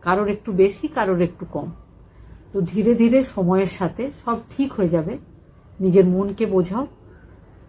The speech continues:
সব ঠিক হয়ে যাবে। কিন্তু তার দুঃখের আরও একটা বড় কারণ ছিল, শুধু তার শাশুড়ি নয়,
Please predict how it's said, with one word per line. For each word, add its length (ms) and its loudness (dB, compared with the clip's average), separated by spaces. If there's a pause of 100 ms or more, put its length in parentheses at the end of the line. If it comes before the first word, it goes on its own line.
সব 200 2 (100)
ঠিক 200 0
হয়ে 140 -4
যাবে। 260 -6 (600)
কিন্তু 180 0
তার 260 0
দুঃখের 400 -2
আরও 260 2
একটা 220 -2
বড় 240 2
কারণ 320 0
ছিল, 240 -10 (760)
শুধু 380 -2
তার 200 -4
শাশুড়ি 560 -4
নয়, 240 -2